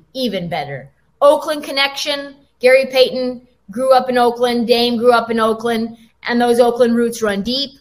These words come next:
I think that's very important. He's a Swiss Army knife in ways that I think Chauncey Billups is going to be able to use, uh, in really unique situations. He's an insane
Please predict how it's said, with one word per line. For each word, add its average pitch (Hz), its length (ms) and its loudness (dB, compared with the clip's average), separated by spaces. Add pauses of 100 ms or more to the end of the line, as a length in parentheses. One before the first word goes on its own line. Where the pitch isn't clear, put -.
(220)
I 220 80 -2
think 233 220 0
that's 233 280 0
very 240 320 -2
important. 240 540 -2 (220)
He's 262 160 -10
a 254 60 -6
Swiss 254 300 2
Army 254 260 2
knife 254 280 -2
in 226 140 -2
ways 233 300 0
that 233 120 -2
I 202 80 -4
think 208 180 -8
Chauncey 208 360 -4
Billups 226 400 -6
is 214 80 -14
going 233 240 -8
to 214 80 -8
be 233 140 -4
able 226 200 -4
to 226 80 -8
use, 240 460 -10 (380)
uh, 226 200 4 (120)
in 330 200 -4
really 403 540 0
unique 339 440 -8
situations. 277 800 -4 (220)
He's 247 240 -6 (240)
an 269 140 2
insane 269 1160 -2